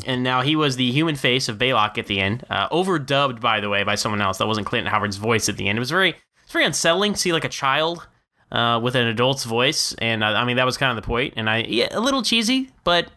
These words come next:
I think it worked pretty well. And he's, let's face it, guys, he's a weird-looking guy. He's just kind of a weird-looking guy, has, has a memorable face, and it worked well to be, <laughs> you know, an alien. I don't, I don't know which one was scarier. Ken Baylock, the puppet, <laughs> or Baylock,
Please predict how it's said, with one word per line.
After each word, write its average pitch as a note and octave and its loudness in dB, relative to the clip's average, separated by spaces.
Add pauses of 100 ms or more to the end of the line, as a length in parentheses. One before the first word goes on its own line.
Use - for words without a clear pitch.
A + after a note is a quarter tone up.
(200)
I F#3+ 2
think A3+ -2
it F3 0
worked D3 -2
pretty C#3 0
well. D#3 2
And G3 0
he's, D4 0 (400)
let's - -4
face B3 0
it, G3 -4
guys, F#3 2
he's F#3+ 0
a F3 0
weird-looking E3+ 0
guy. D3+ 2 (180)
He's B2+ -2
just C3+ -4
kind C3 2
of G#2 0
a - -2
weird-looking D#3 0
guy, D#3+ 0 (180)
has, B2 0
has C3 2
a B2 0 (200)
memorable D3+ 2
face, G3+ 0 (300)
and B2+ 2
it C3+ 2
worked D3 0
well C#3 2
to C3+ -6
be, A#2+ 2 (240)
<laughs> - -8
you - 2
know, C#3+ 2
an C#3 2
alien. D3 2
I D#3 2
don't, F#3 -2 (100)
I A3+ 2
don't C4 2
know C4 0
which C4 -2
one A#3+ 2
was F#3+ 0
scarier. F#3 2 (640)
Ken B2+ 0
Baylock, E3 0
the C3 -14
puppet, G#3+ 0 (140)
<laughs> - -16
or E3 -2
Baylock, D#3 0